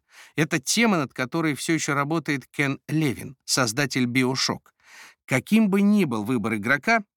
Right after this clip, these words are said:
это всегда проложенная сценаристами тропа, по которой ты идёшь, удивляясь, что не можешь принимать другие решения, не можешь задавать другие вопросы. Единственный раз у меня было ощущение, что это не работает,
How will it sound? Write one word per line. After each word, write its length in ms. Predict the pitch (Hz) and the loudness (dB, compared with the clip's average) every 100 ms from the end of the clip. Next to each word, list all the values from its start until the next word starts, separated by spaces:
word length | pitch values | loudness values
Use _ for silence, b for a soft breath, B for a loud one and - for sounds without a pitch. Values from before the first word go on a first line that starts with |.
| _ | _
это 200 | 151 151 | -6 -4
всегда 380 | 135 - 120 135 | -4 -6 -4 -2
проложенная 720 | 117 120 120 180 160 147 135 | -2 -2 0 0 0 0 -2
сценаристами 720 | 117 - 120 113 123 113 110 113 | -2 -2 -2 0 0 -2 -4 -4
тропа, 380 | - 131 208 | 0 0 2
по 120 | 190 143 | 0 -2
которой 440 | 127 - 147 131 | -6 -4 -4 -4
ты 180 | 120 139 | -2 -4
идёшь, 320 | 151 220 - - | -2 -2 -2 -4
удивляясь, 640 | 139 123 135 180 202 143 | -4 0 0 2 2 0
что 180 | - 135 | -2 -2
не 120 | 127 | 0
можешь 340 | 135 156 131 - | 2 0 -2 -4
принимать 400 | 123 120 127 120 | -2 2 2 2
другие 380 | 123 120 127 | -2 0 2
решения, 520 | 131 135 127 92 82 - B B - | 2 0 -2 -4 -8 -16 B B 0
не 80 | |
можешь 320 | 135 175 147 139 | 2 2 0 -2
задавать 480 | 135 127 123 143 | 0 0 0 0
другие 320 | 139 147 139 147 | -2 -4 0 0
вопросы. 560 | 160 - 110 - - _ B B B - | 0 -4 -6 -8 -10 _ B B B -4
Единственный 680 | 135 147 233 208 190 190 185 | -2 4 4 2 0 0 0
раз 240 | 139 - | -2 -2
у 40 | |
меня 200 | 113 117 | -4 -2
было 200 | 110 110 | -2 -2
ощущение, 560 | 110 - 123 - 143 117 | -2 0 0 0 0 0
что 160 | - 123 | -2 -4
это 140 | 127 | -2
не 120 | 127 | 0
работает, 480 | 139 185 240 117 92 | 0 0 -2 -4 -8